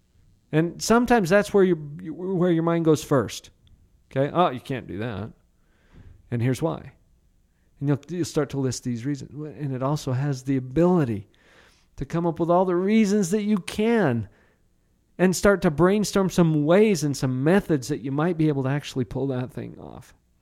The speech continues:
So here's a tool. Take a piece of paper, and you can do this, um, you can do this on a whiteboard or you can draw in the sand. I don't care.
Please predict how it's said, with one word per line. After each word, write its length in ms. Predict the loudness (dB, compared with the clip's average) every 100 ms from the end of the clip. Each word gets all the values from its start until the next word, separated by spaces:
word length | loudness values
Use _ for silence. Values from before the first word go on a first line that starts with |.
| _ -20 _ _
So 260 | 2 4
here's 720 | 4 2 0 0 -2 -6 -12 -16 _ _ _ -8
a 60 |
tool. 400 | -4 -2 -4 -6 _ _ _ _ _ _ _ _ _ _ -20 -20 -20 -20 _ 0
Take 140 | 0
a 40 |
piece 220 | 4 2 2
of 40 |
paper, 440 | -2 -2 -6 -14 _
and 100 | 0
you 80 | 0
can 180 | 2 2
do 180 | 2 6
this, 440 | 6 6 2 -6
um, 460 | -4 -2 -2 -2 -4 -10 _ _ _
you 60 | -4
can 100 | 0
do 100 | 2
this 160 | 2
on 100 | 2
a 80 | 2
whiteboard 720 | 2 2 2 0 -2 2 2 2
or 140 | 0
you 140 | -2
can 340 | -8 -16 -20 -16
draw 240 | -8 -6
in 100 | -4
the 80 | -6
sand. 420 | -6 -6 -4 -2
I 60 | 0
don't 180 | 0 -2
care. 240 | -4 -4